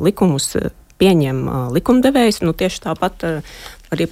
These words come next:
plašāku regulāciju par to, kādā veidā mēdīji darbojas, par to pieņem, eh, likumdevējs. Mēs visu nevaram atrisināt.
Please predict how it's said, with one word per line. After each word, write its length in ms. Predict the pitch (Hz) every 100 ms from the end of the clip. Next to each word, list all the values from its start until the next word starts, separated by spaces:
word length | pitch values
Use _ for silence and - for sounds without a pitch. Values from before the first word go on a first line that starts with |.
| -
plašāku 500 | 185 247 147 147 -
regulāciju 640 | 156 - - - - - 139
par 140 | -
to, 160 | - 180
kādā 260 | 170 143 147
veidā 260 | 175 151
mēdīji 400 | 143 170 208 - -
darbojas, 440 | 208 208 208 190
par 100 | -
to 140 | - 196
pieņem, 460 | 226 202 185 185 185
eh, 120 | 180 247
likumdevējs. 580 | - 151 - - - 160
Mēs 240 | 156 -
visu 220 | 185 -
nevaram 300 | 180 160 139
atrisināt. 520 | 131 - - 196 -